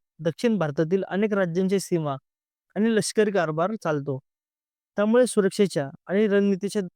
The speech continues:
दृष्टीने या जागांचं महत्त्व आजही खूप आहे. तर मित्रांनो, पुढच्या वेळी तुम्ही पुण्यातील कॅन्टोन्मेंट परिसरातून जाल, तेव्हा लक्षात ठेवा की या प्रत्येक जागेला एक मोठा इतिहास आहे, जो थेट इंग्रज काळापासून चालत आला आहे. व्हिडिओ कसा वाटला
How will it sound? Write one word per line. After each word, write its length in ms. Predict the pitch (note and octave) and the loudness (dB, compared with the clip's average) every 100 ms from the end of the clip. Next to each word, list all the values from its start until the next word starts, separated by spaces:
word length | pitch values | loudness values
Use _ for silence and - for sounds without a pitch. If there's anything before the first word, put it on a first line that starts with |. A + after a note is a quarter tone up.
| - | -4
दृष्टीने 480 | E3+ - A3+ F3+ | -2 -2 -2 2
या 120 | F3+ F#3+ | 2 2
जागांचं 400 | F#3 F#3 G3 G3+ | 0 0 -2 0
महत्त्व 280 | E3+ D3 F3 | 0 0 0
आजही 300 | E3+ E3+ G#3+ | 0 0 0
खूप 240 | - F#3+ | 0 0
आहे. 220 | D#3 C3+ C3 - _ _ | 0 -4 -8 -14 _ _
तर 80 | A3 | -2
मित्रांनो, 520 | A3+ G#3+ G#3 F3+ E3+ G3+ - | 0 0 0 0 0 -2 -2
पुढच्या 280 | F#3+ F3 G3+ | -2 0 2
वेळी 140 | F#3+ F#3+ | 4 2
तुम्ही 200 | F#3 F#3+ F#3+ | 0 -2 0
पुण्यातील 420 | F3+ E3+ D#3+ F3+ A#3+ _ _ | 0 0 2 -2 -2 _ _
कॅन्टोन्मेंट 500 | F#3 F3+ G3+ G3+ G#3 | -4 0 2 2 0
परिसरातून 600 | F#3 F#3+ F3+ F3+ E3+ G3 G3 | 0 0 0 -2 2 0 2
जाल, 260 | F3 D#3 C#3+ - _ - | 0 -2 -4 -12 _ -2
तेव्हा 160 | G#3 | 0
लक्षात 280 | G#3 - A#3+ - _ | 0 0 -2 -4 _
ठेवा 220 | E3+ F3+ F3 | 0 2 2
की 140 | F3 A3 _ _ _ - | 0 -2 _ _ _ -4
या 80 | G3+ | -4
प्रत्येक 360 | G3+ G3+ A#3+ | -2 -2 -2
जागेला 420 | G3 E3+ D#3 E3+ | 0 0 2 2
एक 140 | F#3+ F#3 | 2 0
मोठा 240 | E3 - | -4 0
इतिहास 300 | F3+ F3 F3+ | 0 2 -2
आहे, 200 | D#3 C#3 C3 _ _ _ _ _ | -4 -10 -12 _ _ _ _ _
जो 120 | F3+ G#3 | 0 2
थेट 160 | A#3+ G#3+ | 0 2
इंग्रज 400 | G3 G3 G#3 - | 2 4 2 0
काळापासून 520 | F#3 F3+ F3+ E3+ G3 | -2 0 -2 -2 -2
चालत 300 | F3+ F3 E3+ | -2 -2 -2
आला 160 | D3+ | -2
आहे. 200 | D3 C#3 C3 - _ _ _ _ - | -2 -4 -10 -16 _ _ _ _ -2
व्हिडिओ 200 | F3+ G#3+ | 2 4
कसा 240 | G#3+ A3 | 2 0
वाटला 320 | G#3 F3 F3+ | 0 0 -2